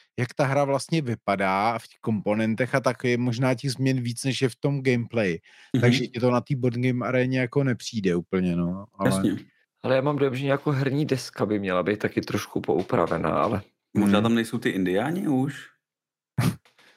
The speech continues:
Speaker 1: Že
Speaker 2: Nebo
Speaker 1: by
Speaker 2: jsou
Speaker 1: jako to
Speaker 2: tam?
Speaker 1: bylo politicky nekorektní, tak je dali pryč?
Speaker 2: <laughs> Hele,
Speaker 1: Ne, ty
Speaker 2: ne-,
Speaker 1: tam
Speaker 2: kdyby
Speaker 1: jsou
Speaker 2: jsou tam
Speaker 1: normálně,
Speaker 2: furt?
Speaker 1: no,
Speaker 2: Jo.
Speaker 1: jasně.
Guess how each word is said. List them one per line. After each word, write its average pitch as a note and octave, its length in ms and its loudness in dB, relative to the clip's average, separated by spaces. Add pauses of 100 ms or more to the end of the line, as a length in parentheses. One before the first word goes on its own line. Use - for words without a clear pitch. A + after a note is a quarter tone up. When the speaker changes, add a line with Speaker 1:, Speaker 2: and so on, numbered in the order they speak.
(400)
Speaker 1:
Že A#2 100 0
Speaker 2:
Nebo A2 100 4
Speaker 1:
by G#2+ 140 6
Speaker 2:
jsou G#3 100 2
Speaker 1:
jako A#2+ 120 2
to G#2 60 2
Speaker 2:
tam? G2+ 80 2
Speaker 1:
bylo A#2+ 240 4
politicky A#2+ 600 -2
nekorektní, A#2+ 540 -2
tak A2+ 140 0
je A#2+ 80 2
dali A#2 200 0
pryč? A#2+ 380 -2 (220)
Speaker 2:
<laughs> - 1200 -2
Hele, F#2+ 380 2
Speaker 1:
Ne, E2+ 260 4
ty A#2+ 80 2
Speaker 2:
ne-, G#2 60 4
Speaker 1:
tam A2+ 120 4
Speaker 2:
kdyby G#2+ 120 -2
Speaker 1:
jsou F#2+ 60 -4
Speaker 2:
jsou F#2+ 60 0
tam F#2 80 -2
Speaker 1:
normálně, C#3+ 420 2
Speaker 2:
furt? G#2+ 280 2
Speaker 1:
no, - 400 -8
Speaker 2:
Jo. F#2+ 60 4
Speaker 1:
jasně. F#2+ 200 2